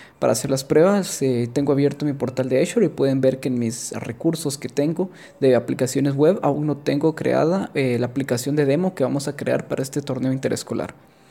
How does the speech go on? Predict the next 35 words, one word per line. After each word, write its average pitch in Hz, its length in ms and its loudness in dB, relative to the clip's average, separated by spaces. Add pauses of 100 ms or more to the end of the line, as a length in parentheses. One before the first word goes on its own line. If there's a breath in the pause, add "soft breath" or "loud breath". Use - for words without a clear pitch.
(760 loud breath)
Así 165 180 0
que, 156 460 4 (160)
primero, 190 520 4
recordatorio, 156 600 2
es 185 120 -2
importante 147 500 -2
estar 143 260 -2
logueado, 147 560 2
eh, 123 500 2
tanto 143 280 0
en 143 60 0
nuestro 139 280 -2
Azure 147 300 2
como 135 160 -2
en 127 60 0
nuestra 131 280 -4
cuenta 135 400 0
en 120 220 0
Visual 135 280 0
Studio, 175 380 0
lo 147 60 0
explicamos 139 540 -2
en 135 80 0
el 127 100 -2
tutorial 127 420 -2
anterior, 139 420 2 (460 loud breath)
y 175 60 6
vamos 175 240 4
a - 100 -2
proceder 147 540 2
a 180 80 -2
crear 147 260 2
un 170 140 0
nuevo 98 160 -2
proyecto. 180 520 0